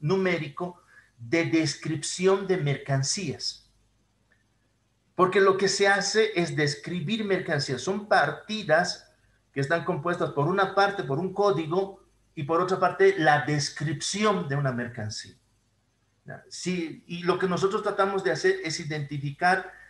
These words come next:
la mercancía a cuál descripción corresponde.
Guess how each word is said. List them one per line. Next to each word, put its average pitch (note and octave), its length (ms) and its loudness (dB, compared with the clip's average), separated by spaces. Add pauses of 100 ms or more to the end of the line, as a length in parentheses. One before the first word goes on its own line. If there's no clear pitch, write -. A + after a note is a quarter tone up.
(260)
la E3 220 4
mercancía F#3+ 960 2
a D#3+ 260 2
cuál A#3+ 340 2
descripción D3+ 840 -2
corresponde. D3+ 920 -2